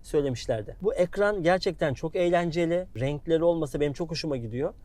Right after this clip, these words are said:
Biraz böyle oyuncak gibi ama oldukça şık. Kullanması kolay ekranın. Burada hem fiziksel tuşlar var hem de aynı zamanda ekrandan da müdahale edebiliyorsunuz. İstediğiniz menüye geçmek oldukça kolay. Şuradaki sütun görüşü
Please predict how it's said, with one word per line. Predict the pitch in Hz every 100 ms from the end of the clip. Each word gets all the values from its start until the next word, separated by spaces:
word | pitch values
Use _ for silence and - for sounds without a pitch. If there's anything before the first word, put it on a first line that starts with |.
| - - 165
Biraz | 185 180
böyle | 190
oyuncak | 185 156 165 165 202
gibi | - 139 214 - - -
ama | 147 165 202 -
oldukça | 196 160 131 - 196 208 208 - - -
şık. | - 139 - -
Kullanması | - 220 233 233 202 247
kolay | - 208 214 214
ekranın. | 139 - 127 220 - - - -
Burada | 180 170
hem | 175 190 180
fiziksel | - 160 170 - 190
tuşlar | 180 170 - 165 139
var | 190 - - - - -
hem | 170
de | 165
aynı | 180 180
zamanda | 165 165 165
ekrandan | 156 - 165 156 165 160 - 131
da | 131 -
müdahale | 143 135 131 135
edebiliyorsunuz. | 120 139 139 143 - 123 160 - 147
İstediğiniz | - 147 135 139 139 -
menüye | 131 147 147 147 175 - - -
geçmek | 143 131 151 180 - - -
oldukça | 202 185 139 - 220
kolay. | - 196 120 -
Şuradaki | - 302 254 226
sütun | 185 208 - 254 -
görüşü | 196 240 185 247